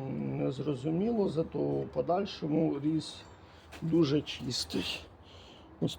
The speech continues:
так видно, мабуть, є дещо зазубринка.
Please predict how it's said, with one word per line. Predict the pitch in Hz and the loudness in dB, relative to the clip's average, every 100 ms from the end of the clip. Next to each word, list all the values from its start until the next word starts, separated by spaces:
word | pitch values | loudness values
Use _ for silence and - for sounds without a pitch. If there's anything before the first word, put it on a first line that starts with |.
| - | 6
так | 143 - - | 6 4 6
видно, | 160 147 131 | 8 10 10
мабуть, | 127 135 139 160 - - - - - - - - - - - - | 8 6 4 2 -2 -8 -12 -20 -20 -20 -20 -20 -20 -20 -20 -2
є | - 147 143 - - | 8 12 12 8 8
дещо | 139 139 - 135 | 10 10 8 8
зазубринка. | 143 143 190 208 180 170 180 185 | 10 10 10 10 10 10 8 4